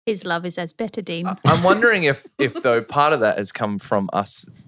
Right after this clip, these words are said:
Speaker 2: even depersonalizing the people we love. So if you just love someone,
Speaker 1: Mm.
Speaker 2: it sounds a bit, like, romanticized and personal.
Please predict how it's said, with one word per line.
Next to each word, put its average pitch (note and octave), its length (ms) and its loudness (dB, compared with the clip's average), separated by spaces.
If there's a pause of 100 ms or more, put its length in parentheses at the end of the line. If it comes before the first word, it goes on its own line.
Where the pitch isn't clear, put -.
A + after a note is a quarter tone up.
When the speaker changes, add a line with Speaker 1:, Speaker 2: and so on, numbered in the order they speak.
(260)
Speaker 2:
even F#2 380 -6
depersonalizing F#2+ 1160 -2
the F#2 100 -8
people G2 300 -8
we F#2+ 140 -6
love. F#2 500 -4 (520)
So - 200 -12
if - 160 -4
you C#3 80 0
just G#2+ 180 -2
love G2 360 2
someone, G2 680 -2 (180)
Speaker 1:
Mm. F3 240 -12 (300)
Speaker 2:
it - 100 -20
sounds A2 500 0
a F#2 40 -10
bit, F2 240 -6
like, - 340 -14 (340)
romanticized G2 880 -2
and F#2+ 160 -6
personal. G2 680 -4